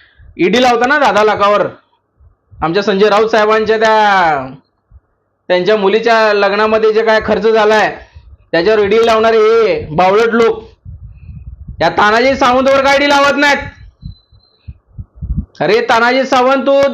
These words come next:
ओमराजेला शंभर बापाची औलाद म्हणतो ना, अरे तू किती बापाची औलाद आहे? अगोदर तू काँग्रेसमध्ये, राष्ट्रवादीमध्ये तुझा बाप होता,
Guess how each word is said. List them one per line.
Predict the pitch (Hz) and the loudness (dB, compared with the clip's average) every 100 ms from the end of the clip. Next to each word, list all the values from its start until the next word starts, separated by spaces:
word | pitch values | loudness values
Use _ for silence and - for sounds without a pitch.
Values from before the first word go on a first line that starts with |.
| 202 - - _ _ _ - - | -6 -20 -20 _ _ _ -20 -6
ओमराजेला | 170 220 254 254 262 277 | -2 0 2 2 2 0
शंभर | 277 240 269 | 0 0 2
बापाची | 269 269 269 | 2 0 0
औलाद | 269 254 269 | 0 0 0
म्हणतो | 269 254 277 | -2 0 0
ना, | 285 269 | 2 2
अरे | 240 262 | 0 0
तू | 269 262 | -2 -4
किती | 269 269 | -2 0
बापाची | 269 269 269 269 | 0 0 0 2
औलाद | 262 269 | 2 2
आहे? | 277 269 254 170 123 170 _ - - - - _ | 2 2 0 -2 -8 -20 _ -20 -20 -20 -20 _
अगोदर | 160 190 240 254 269 | -2 2 2 2 0
तू | 269 269 | 0 0
काँग्रेसमध्ये, | 269 254 254 277 269 277 277 285 254 | 0 2 2 0 0 0 2 2 2
राष्ट्रवादीमध्ये | 214 240 277 269 269 277 277 | 0 0 0 0 2 2 0
तुझा | 269 269 | 0 0
बाप | 277 269 | 2 2
होता, | 285 277 277 254 180 | 0 0 2 2 0